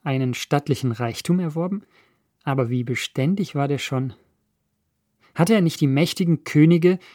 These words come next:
aus dem Osten geschlagen und damit gleichsam ihre Rache heraufbeschworen? Hatte er nicht den König von Sodom brüskiert und zum Zorn gereizt? Stand er nicht, abgesehen von ein paar freundlich gesinnten Nachbarn,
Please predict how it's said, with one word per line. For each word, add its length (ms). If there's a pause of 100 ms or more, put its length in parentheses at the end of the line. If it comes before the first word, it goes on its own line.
(280)
aus 180
dem 180
Osten 420
geschlagen 460
und 280
damit 320
gleichsam 500
ihre 460
Rache 320
heraufbeschworen? 920 (1400)
Hatte 200
er 60
nicht 180
den 160
König 400
von 180
Sodom 420
brüskiert 760
und 140
zum 420
Zorn 420
gereizt? 720 (920)
Stand 400
er 160
nicht, 440 (360)
abgesehen 400
von 160
ein 160
paar 140
freundlich 420
gesinnten 480
Nachbarn, 500